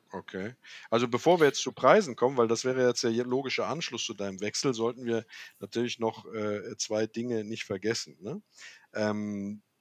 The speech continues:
man muss darauf achten, äh, was, äh, wie das Auto angetrieben ist. Wenn die D-Jetonic verbaut ist von Bosch, ja, was ja bei den G S E-Modellen, also auch den teuersten, der Fall ist, den späten ab fünfundsiebzig,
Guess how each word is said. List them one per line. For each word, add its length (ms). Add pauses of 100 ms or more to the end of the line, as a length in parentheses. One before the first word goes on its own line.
(340)
man 220
muss 460
darauf 340
achten, 500 (520)
äh, 240
was, 560
äh, 280
wie 100
das 160
Auto 260
angetrieben 640
ist. 240
Wenn 260
die 200
D-Jetonic 920
verbaut 540
ist 140
von 240
Bosch, 420
ja, 180
was 140
ja 80
bei 140
den 160
G 140
S 140
E-Modellen, 580
also 160
auch 100
den 180
teuersten, 420
der 100
Fall 260
ist, 200
den 80
späten 480
ab 120
fünfundsiebzig, 680